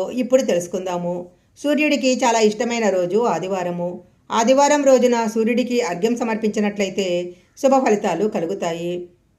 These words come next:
"ఓం సూర్య దేవాయ నమః" అనే మంత్రాన్ని జపిస్తే సూర్యభగవానుడి యొక్క అనుగ్రహము లభిస్తుంది. సోమవారము శివునికి ఎంతో ఇష్టమైన రోజు. ఆ రోజు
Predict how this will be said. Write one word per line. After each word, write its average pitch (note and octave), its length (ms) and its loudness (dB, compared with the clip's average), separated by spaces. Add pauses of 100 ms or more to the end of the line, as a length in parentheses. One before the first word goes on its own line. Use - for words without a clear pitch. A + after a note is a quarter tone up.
"ఓం C#4 400 6
సూర్య B3 340 4
దేవాయ A#3 480 4
నమః" G#3 300 0 (260)
అనే A#3+ 180 -2
మంత్రాన్ని A#3+ 440 0
జపిస్తే G#3+ 480 0 (460)
సూర్యభగవానుడి B3+ 720 4
యొక్క A3+ 180 -2
అనుగ్రహము G3 480 0
లభిస్తుంది. F3 680 -4 (480)
సోమవారము C4+ 760 4
శివునికి A3 500 4 (140)
ఎంతో A3 300 2
ఇష్టమైన F#3 480 -4
రోజు. F3 380 -2 (460)
ఆ A#3 140 4
రోజు C4 340 6